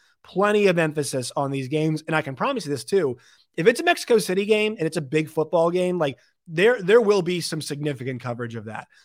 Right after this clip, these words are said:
I think it's definitely something worth doing. And, and this is why I think it makes sense for this conference. It is a conf-, the bedrock of this conference, no matter where they expand to, whether it is San Diego with San Diego State, they have now added U C F.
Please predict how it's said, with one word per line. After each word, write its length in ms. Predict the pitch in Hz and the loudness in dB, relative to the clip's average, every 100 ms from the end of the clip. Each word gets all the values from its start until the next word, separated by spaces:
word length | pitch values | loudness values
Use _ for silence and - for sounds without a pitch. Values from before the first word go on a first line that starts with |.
| _ - | _ 2
I 160 | 180 | 2
think 180 | 185 226 | 2 -2
it's 140 | 175 | -2
definitely 400 | 135 170 165 175 | 0 0 0 -4
something 360 | 160 165 156 143 | -4 -6 -6 -6
worth 240 | 135 127 123 | -4 -6 -6
doing. 300 | 127 110 120 | -8 -8 -8
And, 140 | 135 - | -8 -2
and 200 | 160 180 | 0 0
this 140 | 240 | 0
is 200 | 302 214 | -4 -4
why 440 | 170 160 160 165 160 _ _ _ | 2 4 4 2 -4 _ _ _
I 60 | 165 | -2
think 140 | 185 | 0
it 40 | 175 | 2
makes 200 | 160 156 | 2 0
sense 200 | 170 147 | -4 -2
for 80 | 147 | -6
this 120 | - | -4
conference. 520 | 139 117 113 - - _ _ _ - | -6 -6 -10 -20 -20 _ _ _ 2
It 100 | 220 | 4
is 100 | 233 | 6
a 140 | 208 180 | 4 4
conf-, 500 | - 196 220 220 175 | 0 0 0 0 0
the 100 | 160 | 0
bedrock 760 | 123 190 262 254 233 220 - | 0 2 4 6 4 4 0
of 260 | 180 185 160 | 0 0 2
this 220 | 165 160 | -4 -4
conference, 580 | - 160 151 120 113 - _ _ - | -4 -4 -4 -6 -14 -16 _ _ -8
no 100 | 196 | -2
matter 380 | 208 208 196 170 | 0 0 2 0
where 320 | 151 185 269 | 0 0 2
they 160 | 262 220 | 4 2
expand 500 | - - 180 156 131 | 2 -6 -4 -4 -6
to, 100 | 131 | -6
whether 260 | 131 131 | -4 -4
it 80 | 120 | -6
is 160 | 117 - | -6 -6
San 300 | 208 220 240 | -2 -2 0
Diego 680 | 226 208 202 202 202 196 196 _ - | 0 0 2 2 2 0 -4 _ -8
with 140 | 147 | -8
San 220 | - 170 | -4 -4
Diego 180 | 156 131 | -4 -6
State, 380 | 120 202 190 185 _ _ | -6 -2 -2 -4 _ _
they 120 | 156 | -2
have 100 | 147 | -2
now 220 | 160 170 185 | -2 -2 0
added 240 | 175 160 | 0 -2
U 120 | 160 | -4
C 260 | 147 - 190 | -6 0 2
F. 180 | 196 | 2